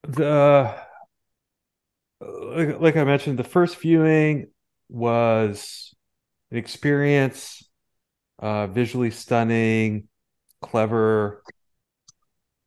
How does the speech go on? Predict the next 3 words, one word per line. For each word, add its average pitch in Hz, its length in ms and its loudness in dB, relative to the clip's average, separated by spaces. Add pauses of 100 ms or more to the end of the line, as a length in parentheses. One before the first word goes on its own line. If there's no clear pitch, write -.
(100)
plot 104 460 0 (1600)
idea, 101 760 2 (420)
and 95 640 -4